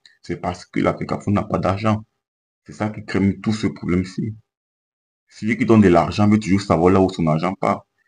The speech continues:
Et on peut comprendre, même si c'est l'Africa Foot qui représente la fifa sur chaque territoire. Donc c'est l'Africa Foot qui doit normalement gérer le football. Mais comme généralement en Afrique,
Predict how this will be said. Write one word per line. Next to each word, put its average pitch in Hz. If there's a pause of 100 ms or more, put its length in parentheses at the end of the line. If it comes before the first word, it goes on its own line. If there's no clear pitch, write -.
(180)
Et 85 (300)
on 98
peut 104
comprendre, 101 (400)
même 95
si 104
c'est -
l'Africa 80
Foot 95 (260)
qui 107
représente 90
la 87 (120)
fifa - (180)
sur -
chaque 104
territoire. 90 (100)
Donc 82
c'est -
l'Africa 73
Foot - (160)
qui 104
doit 101
normalement 87
gérer 87
le 80
football. 85 (220)
Mais 78 (140)
comme 110 (220)
généralement 85
en 82
Afrique, 80